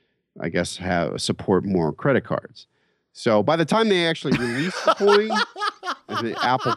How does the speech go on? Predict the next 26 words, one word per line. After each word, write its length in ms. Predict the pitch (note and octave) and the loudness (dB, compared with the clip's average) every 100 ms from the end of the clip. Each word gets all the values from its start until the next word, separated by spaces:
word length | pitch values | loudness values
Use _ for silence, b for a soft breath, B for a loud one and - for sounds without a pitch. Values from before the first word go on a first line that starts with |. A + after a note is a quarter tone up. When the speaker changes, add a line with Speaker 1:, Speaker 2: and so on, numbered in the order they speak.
| - | -2
Speaker 1:
could 100 | B2 | -2
have 100 | - | -2
cornered 340 | C#3 B2+ A2+ | 0 0 0
the 80 | G#2 | -6
market. 440 | - A2+ A2+ G2 C4 _ B D4 B _ - | -6 -6 -6 -8 -10 _ B -10 B _ -14
Speaker 2:
Yeah, 200 | F#3 E3 | -8 -6
could 240 | D#3 E3+ F3 | -4 -6 -2
you 180 | F#3+ | -4
imagine? 720 | F#3+ D#3+ D#3 E3 F3 F3+ E3+ F3 | -2 0 0 -2 -4 -8 -8 -6
There, 200 | E3 E3 | -4 -2
uh, 140 | C3 C3+ | -4 -6
you, 180 | F3 G3 - B B | -6 -6 -8 B B
this 300 | B2+ A3 A3+ | 0 2 4
is 60 | A3 | 4
Speaker 1:
<laughs> 60 | |
Like, 20 | |
Speaker 2:
what's 260 | F#3+ G3 - | 4 2 2
Speaker 1:
"Hey, 180 | G3+ A3 | 2 2
the 120 | F#3+ | 0
coin, 400 | - A3 A#3+ F3 | 0 0 0 0
the 100 | E3+ | 0
coin's 400 | - A3+ A#3+ A#3 - | 0 0 0 -2 0
been 180 | A3+ | 0
released," 600 | G#3+ G3+ A3 C4+ A3+ F4+ - | 4 4 4 2 2 0 0
and, 100 | D#4+ | 2
like, 180 | A4 | 0